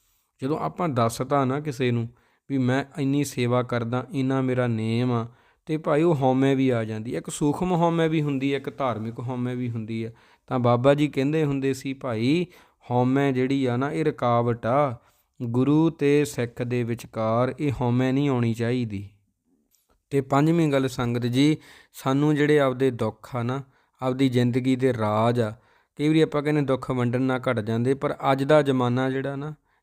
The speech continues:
ਇਹ 'ਚ ਹਰ ਇੱਕ ਨਾਲ ਦੁੱਖ ਨਹੀਂ ਸਾਂਝਾ ਕੀਤਾ ਜਾ ਸਕਦਾ। ਤੁਸੀਂ ਆਪਣਾ ਦੁੱਖ ਤੇ "ਮੈਂ ਹੋਰ ਥਾਉ ਨਾਹੀ ਜਿਸ ਪੈ ਕਰੋ ਬੇਨੰਤੀ,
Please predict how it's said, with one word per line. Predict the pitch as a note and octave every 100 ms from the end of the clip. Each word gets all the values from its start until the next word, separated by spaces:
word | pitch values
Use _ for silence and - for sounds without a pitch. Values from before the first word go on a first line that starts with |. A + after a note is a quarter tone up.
| -
ਇਹ | D3 D3+
'ਚ | -
ਹਰ | D3+ B2 C#3+
ਇੱਕ | D#3+ D#3+
ਨਾਲ | D3 C#3
ਦੁੱਖ | A#2+ A#2+ A#2+
ਨਹੀਂ | D3
ਸਾਂਝਾ | C#3+ C3+ C3+ C3+
ਕੀਤਾ | B2+ A#2+ A#2+
ਜਾ | A2+ A2
ਸਕਦਾ। | G#2+ A2+ A2 G#2+ A2 A#2+ _
ਤੁਸੀਂ | C#3+ B2+ D#3 D3
ਆਪਣਾ | C3 C3+ C3
ਦੁੱਖ | A#2+ A2+ A2+ - C#3+ C#3+ - _ - _ -
ਤੇ | C#3
"ਮੈਂ | C3 B2+
ਹੋਰ | B2 C3+ C#3+
ਥਾਉ | - B2 B2 B2+
ਨਾਹੀ | A#2+ A#2 C3+ D3+
ਜਿਸ | D3+ D3
ਪੈ | D#3+ D3+
ਕਰੋ | C#3+ C#3+ C#3+ C#3
ਬੇਨੰਤੀ, | C#3 C#3 C3 B2+ C3+ B2